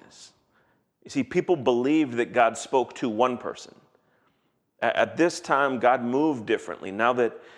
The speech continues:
we live post-resurrection, post the book of Acts, the Holy Spirit speaks to each one of us. But at this time, he moved differently, and God spoke through these seers, and people would come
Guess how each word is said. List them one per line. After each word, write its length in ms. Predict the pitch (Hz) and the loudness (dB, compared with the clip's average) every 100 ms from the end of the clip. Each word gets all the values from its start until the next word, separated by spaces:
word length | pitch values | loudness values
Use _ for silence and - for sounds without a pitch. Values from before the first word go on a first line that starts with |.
| - _ | -20 _
we 260 | - 110 127 | -8 -2 0
live 560 | 131 127 127 104 - | 4 4 2 -4 -14
post-resurrection, 2000 | - 139 131 - - - - _ _ _ _ - 127 110 107 123 123 - 131 127 123 - _ | -2 2 2 -2 -8 -12 -18 _ _ _ _ 0 2 2 2 2 2 -4 -4 -4 -8 -16 _
post 420 | - 123 127 - | -2 0 0 -4
the 60 | 117 | -8
book 260 | 107 123 110 | -6 -4 -2
of 120 | 104 | 2
Acts, 580 | 123 120 - - - - - _ | 2 2 -2 -10 -14 -16 -20 _
the 80 | 202 | -2
Holy 200 | 156 151 | -2 -2
Spirit 360 | - 147 139 | -4 -2 -2
speaks 400 | - - 143 - | -6 -6 -6 -4
to 100 | 135 | -8
each 280 | 127 135 - | -6 -6 -4
one 180 | 117 151 | -2 0
of 100 | 113 | -2
us. 140 | 87 | -4
But 140 | - 123 | -10 -14
at 180 | - | -14
this 240 | - 185 - | -12 -10 -10
time, 420 | - - 76 127 _ _ _ _ _ _ _ _ | -12 -12 -16 -20 _ _ _ _ _ _ _ _
he 100 | 135 | 0
moved 300 | 151 131 98 | 0 0 2
differently, 640 | 147 147 120 - 73 98 | 0 2 -4 -4 -10 -10
and 120 | 95 | -2
God 220 | 107 120 | 2 2
spoke 460 | - - 147 147 147 | 0 -2 2 2 0
through 260 | - 139 127 | -6 -4 -2
these 240 | 120 110 | -4 -6
seers, 380 | - 147 139 143 | -4 -2 0 -2
and 180 | 123 - | -6 -2
people 320 | 143 - 165 | -4 0 2
would 160 | 127 117 | 2 2
come 380 | 180 175 175 | 2 2 -2